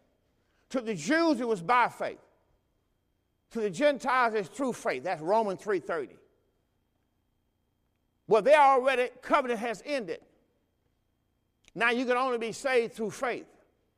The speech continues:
All right, now watch what it says.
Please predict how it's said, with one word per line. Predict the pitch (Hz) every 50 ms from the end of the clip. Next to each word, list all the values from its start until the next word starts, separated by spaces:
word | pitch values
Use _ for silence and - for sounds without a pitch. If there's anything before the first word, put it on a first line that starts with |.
| _ _ _ _ _ _ _ _ _ _ _ _ _ _ _ _ _ _ _ _ _ -
All | - 160 170
right, | 185 208 220 190 - - -
now | 156 170 190
watch | 190 196 226 220 156 180
what | 214 196
it | 185
says. | - - 190 113 - - -